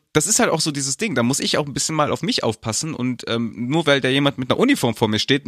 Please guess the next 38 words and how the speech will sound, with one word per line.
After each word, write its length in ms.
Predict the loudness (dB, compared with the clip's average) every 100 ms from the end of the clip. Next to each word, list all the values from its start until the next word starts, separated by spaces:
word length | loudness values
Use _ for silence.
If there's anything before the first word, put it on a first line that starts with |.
| -8
der 280 | -2 0
sagt, 220 | 2 2 2
„Zieh 100 | 2
mal 100 | 4
die 160 | 4
Hose 260 | 4 2 2
aus“, 240 | 2 0 -4 -20 _ _ _
heißt 160 | 2 2
es 40 |
nicht, 180 | 0 0
dass 120 | 0 0
ich 40 |
die 80 | 0
fucking 260 | 0 2 4
Hose 220 | 4 4
ausziehen 320 | 2 2 2 2
muss, 180 | 2
aber 140 | 2 2
ich 120 | 2
Idiot 260 | 2 0 2
hab 100 | 0
das 120 | 0
natürlich 320 | 0 0 0
dann 140 | -2 0
gemacht, 280 | 0 0
weil 120 | 0 0
ich 120 | 0
halt 120 | 0
immer 360 | 0 2 2 -2 -12 _ -2
wieder 260 | 2 4
in 80 | 4
solche 280 | 2 2 2
Scheißsituationen 720 | 0 0 0 -2 -2 -2 -2
gerate, 480 | 0 0 0 -2 0
immer 220 | 2 4 2
mit 140 | 0
der 60 | 0
Polizei. 540 | 0 0 0 2 2